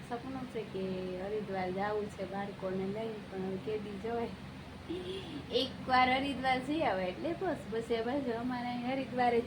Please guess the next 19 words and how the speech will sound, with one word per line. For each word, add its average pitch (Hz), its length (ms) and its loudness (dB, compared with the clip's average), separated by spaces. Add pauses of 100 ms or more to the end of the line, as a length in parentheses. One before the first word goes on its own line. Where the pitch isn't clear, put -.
છે. 262 160 2 (1300)
ઘેરે 277 280 12
જ 240 160 10
હરિદ્વાર 220 440 10
ખોલીને 240 420 8
રાખ્યું 233 380 8
આપણે 190 340 4
કામ 226 320 6
તો. 311 80 0 (920)
ક્યાંય 247 300 4
જવાની 226 400 10
જરૂર 220 260 6
નથી, 208 280 2
આને 180 140 4
દુખી 202 340 2
કરીને 202 340 0
ક્યાં 226 220 4
જવું, 175 280 4
પણ 180 180 0